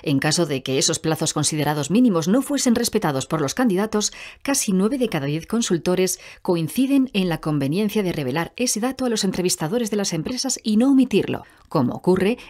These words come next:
en la mayor parte de las ocasiones. Asegurarse bien del lugar, de la hora de la entrevista y del nombre y apellido del entrevistador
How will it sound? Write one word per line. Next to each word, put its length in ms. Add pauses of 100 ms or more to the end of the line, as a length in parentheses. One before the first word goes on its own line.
en 160
la 80
mayor 260
parte 300
de 80
las 180
ocasiones. 800 (580)
Asegurarse 600
bien 240
del 140
lugar, 440 (280)
de 140
la 140
hora 140
de 80
la 80
entrevista 680
y 120
del 160
nombre 260
y 80
apellido 400
del 100
entrevistador 640